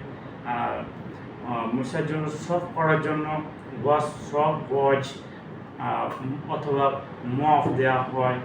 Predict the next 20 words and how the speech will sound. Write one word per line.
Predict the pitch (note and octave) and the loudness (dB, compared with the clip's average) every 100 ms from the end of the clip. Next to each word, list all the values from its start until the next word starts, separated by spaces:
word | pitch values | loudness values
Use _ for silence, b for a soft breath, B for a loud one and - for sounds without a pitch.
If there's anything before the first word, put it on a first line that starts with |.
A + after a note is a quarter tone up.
| - - - - - | -8 -12 -12 -10 -4
মানে | D#3+ C#3+ | 0 2
যাবতীয় | C#3+ D#3 D#3+ D#3+ | 2 2 0 0
যা | D#3 C#3+ C#3 | 2 4 4
জিনিস | C3+ D#3 D#3 - | 2 0 -4 -2
পরপর | C3+ C3 C#3+ B2 | -2 -2 -2 -2
দেওয়া | B2+ E3 | 0 0
হয়, | E3+ | -2
কিন্তু | F#3 G3+ G#3 - - - - - | -2 0 -2 -6 -14 -14 -14 -4
এই | E3 F#3 G3 G3+ - - B2+ | 4 6 4 0 -6 -8 -2
লিফটার | B2 C3 F#3 F3+ F#3 F#3 | 2 4 4 2 -2 -2
বা | F3+ F3+ - | 0 0 0
চিটের | E3+ E3+ G3 F#3+ - | -4 0 0 0 0
ফরসেপসের | E3+ - F3 D#3 - - E3 D#3+ | 0 0 -4 -4 -6 -4 -4 0
কাজ | D3 D#3+ - - - - - B2+ | 4 4 4 -4 -10 -12 -8 -4
দেখানো | C3 D#3 D#3+ | -2 2 4
হলো, | E3 E3 - B B - C#3 | 4 2 0 B B -8 2
কীভাবে | D3 D3 D3+ D3+ | 2 4 2 2
ধরতে | C3 C3 - D3+ | 0 -2 -4 -2
হয়, | D3+ D#3+ - - - - | 0 0 -4 -12 -12 -4
কীভাবে | B2 C3 C#3 | -2 2 2